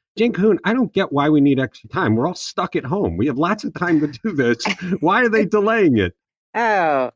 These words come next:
Speaker 2: I wasn't prepared to answer that part of the question. I thought you just wanted to know what the delay, what the, you know, new date was,
Speaker 1: No, I
Speaker 2: which
Speaker 1: wanna
Speaker 2: is,
Speaker 1: rant
Speaker 2: uh,
Speaker 1: and rave. That's what we do here.
Speaker 2: <laughs> Well, I think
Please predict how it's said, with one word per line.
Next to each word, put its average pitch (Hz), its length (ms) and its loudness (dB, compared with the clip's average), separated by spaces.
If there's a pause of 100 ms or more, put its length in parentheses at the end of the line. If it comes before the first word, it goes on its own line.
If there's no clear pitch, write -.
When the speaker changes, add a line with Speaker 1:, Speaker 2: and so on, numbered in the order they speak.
Speaker 2:
I 175 80 -4
wasn't 233 320 -2
prepared 214 400 -4
to 180 60 0
answer 185 360 -4
that 190 220 -2
part 147 260 -2
of 147 60 -2
the 143 80 -2
question. 185 480 -4
I 185 180 -6
thought 190 200 0
you 220 100 -6
just 196 220 -10
wanted 196 320 -2
to 190 80 -4
know 196 280 0
what 185 280 -2
the 208 80 -6
delay, 196 400 -2
what 185 440 -6
the, 170 220 -6
you 185 220 -10
know, 151 180 -6
new 175 240 -4
date 180 380 0
was, 165 400 -2
Speaker 1:
No, 269 160 0
I 190 80 2
Speaker 2:
which 208 80 0
Speaker 1:
wanna 214 160 2
Speaker 2:
is, 180 60 0
Speaker 1:
rant 208 180 2
Speaker 2:
uh, 139 60 -4
Speaker 1:
and 190 100 2
rave. 175 340 0
That's 147 180 -4
what 202 80 -6
we 202 80 -6
do 240 180 0
here. 180 280 2 (1000)
Speaker 2:
<laughs> - 80 -20 (200)
Well, 349 220 0
I 285 140 2
think 202 300 -2